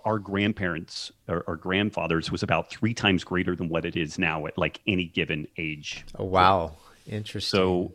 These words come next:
Speaker 1: so, you know, the seventy-year-old grand-, grandpa or great grandpa had shockingly higher average testosterone levels than people do today.
Speaker 2: Uh-huh.
Speaker 1: Um, that's a problem.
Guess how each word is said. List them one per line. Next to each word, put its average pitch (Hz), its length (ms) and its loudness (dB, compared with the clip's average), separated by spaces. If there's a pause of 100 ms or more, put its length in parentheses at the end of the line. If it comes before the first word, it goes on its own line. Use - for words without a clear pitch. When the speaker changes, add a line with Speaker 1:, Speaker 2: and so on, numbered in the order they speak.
Speaker 1:
so, 95 480 4
you 110 160 -2
know, 92 140 2
the 82 100 -6
seventy-year-old 107 920 2 (180)
grand-, 107 400 8
grandpa 107 420 8
or 98 160 6
great 98 260 4
grandpa 98 540 6
had 90 360 4 (380)
shockingly 117 680 6
higher 90 440 2
average 85 380 2
testosterone 82 640 0
levels 80 360 -2
than 85 440 2 (460)
people 98 300 2
do 82 260 0
today. 87 640 -2
Speaker 2:
Uh-huh. 92 260 2
Speaker 1:
Um, 87 180 4 (480)
that's 120 240 6
a - 60 -2
problem. - 500 0